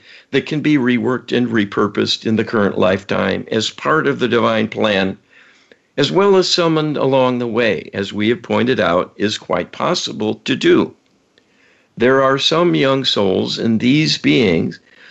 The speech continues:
although they have the blessing of the advanced human design, have the disadvantage in the meager prior experience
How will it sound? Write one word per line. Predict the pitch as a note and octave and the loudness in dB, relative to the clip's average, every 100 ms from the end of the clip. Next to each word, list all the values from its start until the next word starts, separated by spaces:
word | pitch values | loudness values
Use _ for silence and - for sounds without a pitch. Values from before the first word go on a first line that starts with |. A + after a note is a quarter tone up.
| - - | -20 -4
although | A#2+ A2+ A#2 | 2 4 4
they | A#2 B2 | 4 4
have | C3 A#2 | 2 0
the | A#2 | -2
blessing | G#2 A2+ A#2 - B2 A2+ | -2 0 0 -2 -2 -2
of | G2+ | 0
the | G#2+ | 0
advanced | G#2 G#2+ A#2+ C3+ - | 0 0 0 -2 -6
human | - C#3+ B2+ A2 F#2+ | -2 2 2 2 0
design, | F#2+ F#2 B2+ G3 A#2 F#2+ - - _ _ _ _ _ - - | -2 0 0 0 0 0 -4 -10 _ _ _ _ _ -12 -2
have | C#3 C3+ | -2 0
the | C#3+ | -2
disadvantage | - A3+ - D#3 A2+ F2+ E2+ A2+ - - - _ - | 0 -2 -2 -2 -2 0 -2 -4 -6 -12 -14 _ -4
in | C3+ | -2
the | B2 | 0
meager | A#2+ B2+ A3 - A2+ | 0 0 0 0 -2
prior | - - G#2+ G#2+ B2 | -2 -2 0 0 0
experience | C3+ - - B3 B3 F2+ - - | -2 -6 -2 -2 0 -4 -6 -14